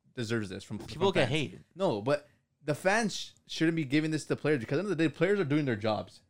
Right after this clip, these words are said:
Speaker 1: They play good football, they get the money. If they deserve it, they get paid. Okay, they get, they sign the paperwork. That's their job. End of the day, it's, it's the team's fault that they don't know how to manage their money properly and aren't making the right signings, aren't dividing the, the, the funds properly according to the players.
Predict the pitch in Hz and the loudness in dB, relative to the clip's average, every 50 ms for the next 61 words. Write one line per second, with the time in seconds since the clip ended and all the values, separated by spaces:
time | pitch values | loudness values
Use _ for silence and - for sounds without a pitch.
0 | _ _ _ _ - 147 143 - 226 226 202 220 - - 160 160 196 190 175 143 | _ _ _ _ -6 -4 2 2 2 4 4 2 2 4 0 2 4 2 4 4
1 | 143 151 147 151 143 131 131 123 107 101 101 104 147 165 170 143 113 139 170 180 | 4 4 4 4 4 2 2 2 0 0 -2 0 0 2 2 2 2 2 2 2
2 | 147 123 107 113 123 120 117 - - 107 98 92 90 - _ _ _ _ _ _ | 0 0 -2 0 -2 -2 -2 -2 -2 -2 -2 -4 -8 -16 _ _ _ _ _ _
3 | _ _ - 131 - - 135 160 190 190 - 120 123 139 151 175 - 139 135 - | _ _ -14 -12 -6 -2 -2 -2 -2 -4 -8 -4 -4 -2 -2 0 2 0 0 2
4 | - 175 180 - - 160 160 165 160 165 165 - - _ _ _ _ _ _ - | 2 0 0 2 0 0 0 0 -2 -2 -2 -4 -10 _ _ _ _ _ _ -4
5 | 127 127 - - 131 113 101 107 98 92 87 87 - _ _ _ _ _ _ _ | -4 -2 -2 -2 -2 -2 0 -2 -2 -4 -6 -12 -16 _ _ _ _ _ _ _
6 | _ _ _ _ _ _ - 151 175 202 202 165 139 175 170 139 - - - - | _ _ _ _ _ _ -8 -6 -2 0 0 0 2 4 4 4 2 0 -8 -20
7 | _ - 127 - - - 135 110 - - - 165 202 190 - - - 143 160 175 | _ -14 -14 -12 -4 -4 -4 -4 -4 -2 0 0 0 0 -4 -2 0 0 2 2
8 | - 123 107 123 135 151 160 160 143 147 135 123 127 131 131 117 113 110 110 123 | 0 0 0 2 0 0 0 -2 -2 -2 -2 -2 -2 -2 0 0 0 0 0 0
9 | 143 131 - 104 101 - - 110 113 110 113 120 127 123 127 120 123 117 110 110 | -2 -4 -6 -8 -10 -8 -6 -6 -6 -4 -4 -4 -4 -2 -4 -4 -2 -2 0 0
10 | 110 - - 117 110 110 107 104 107 110 113 113 110 110 101 101 110 107 110 107 | 0 -2 -2 -4 -4 -2 -4 -4 -4 -4 -6 -6 -8 -10 -6 -4 -2 -2 -2 -2
11 | 104 101 _ - 113 107 - - 104 107 104 101 98 - - 120 113 113 - - | -4 -6 _ -8 -8 -8 -8 -8 -8 -6 -6 -6 -6 -6 -8 -6 -6 -6 -8 -8
12 | - 123 117 104 104 - - 117 107 107 107 - - 113 110 101 92 98 - - | -6 -8 -6 -6 -6 -6 -4 -4 -4 -4 -6 -8 -6 -8 -8 -8 -8 -10 -16 -20